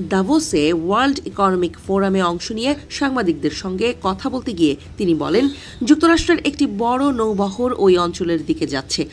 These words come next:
তবে তিনি আশা করছেন সেটি ব্যবহার করার প্রয়োজন হবে না। কূটনৈতিক তৎপরতা আদৌ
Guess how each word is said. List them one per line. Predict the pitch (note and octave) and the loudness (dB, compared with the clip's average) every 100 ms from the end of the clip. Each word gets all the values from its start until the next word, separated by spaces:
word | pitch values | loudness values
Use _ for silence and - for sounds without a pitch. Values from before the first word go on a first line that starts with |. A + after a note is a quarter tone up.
| - - | -10 -2
তবে | G3 E3+ C3+ - | 2 4 4 0
তিনি | E3 D#3+ E3 | 0 2 0
আশা | - - | -2 -2
করছেন | E3 D3+ - B3+ C#4 - - | -2 -2 -2 -2 -2 -6 -4
সেটি | B3+ A#3 G3 | -2 0 2
ব্যবহার | F#3+ G3+ G#3 F#3+ | 2 0 -4 -2
করার | F3+ A#3 - | -2 -2 0
প্রয়োজন | F#3 D#3+ E3 D#3+ | 2 2 0 -2
হবে | F3 C#3 | -4 -2
না। | A#2 - - | -6 -8 2
কূটনৈতিক | D4+ D#4+ E4+ F4 F4 D#4+ | 6 8 6 6 4 4
তৎপরতা | D#4 D#4 D#4 D#4 D#4 - A#3 | 4 4 2 4 2 6 4
আদৌ | A#3+ C#4+ | 6 4